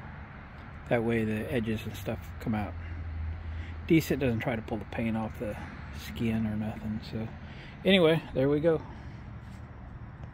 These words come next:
The color was just called orange. Again, you can get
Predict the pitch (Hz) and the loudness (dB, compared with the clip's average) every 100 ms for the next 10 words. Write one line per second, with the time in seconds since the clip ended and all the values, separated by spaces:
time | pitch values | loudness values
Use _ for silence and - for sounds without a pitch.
0 | - - - - - - - - - - | -14 -18 -20 -20 -18 -18 -18 -20 -20 -20
1 | - - - - 156 - - 175 165 165 | -20 -20 -10 -4 -2 2 4 6 6 6
2 | 135 143 - - 147 139 135 131 131 139 | 4 2 -4 4 8 8 4 -2 0 2
3 | 139 131 - - - - - - - - | 0 -2 -6 -10 -12 -12 -10 -10 -12 -12
4 | - - - - - - - - - - | -12 -10 -12 -14 -16 -16 -16 -16 -16 -16
5 | - - - - 127 147 143 160 160 135 | -18 -18 -12 -4 0 4 4 4 4 2
6 | 120 143 139 - | 2 4 4 2